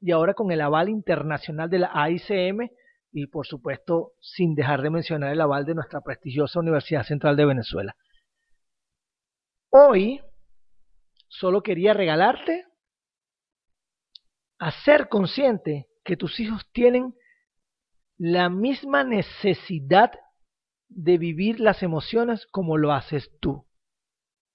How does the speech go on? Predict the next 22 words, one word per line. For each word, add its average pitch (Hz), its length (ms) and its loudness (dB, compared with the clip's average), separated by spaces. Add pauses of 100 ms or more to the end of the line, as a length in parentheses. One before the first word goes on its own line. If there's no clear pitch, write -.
(540)
Permite 202 480 2
que 240 140 4
la 214 80 10
vivan, 185 540 2 (400)
dale 214 360 4
un 202 240 2
nombre, 185 640 0 (280)
enséñales. 165 1000 -4 (1080)
A 180 80 -2
nosotros 202 400 0
nunca 220 500 0
nos 147 140 -2
enseñaron 151 640 -4 (360)
nada 185 400 4
de 170 200 4
emociones 151 840 -2 (140)
mientras 165 340 -4
crecíamos. 151 840 -10 (460)
Más 190 160 0
bien 254 140 0
nos 247 100 4
enseñaban 202 560 2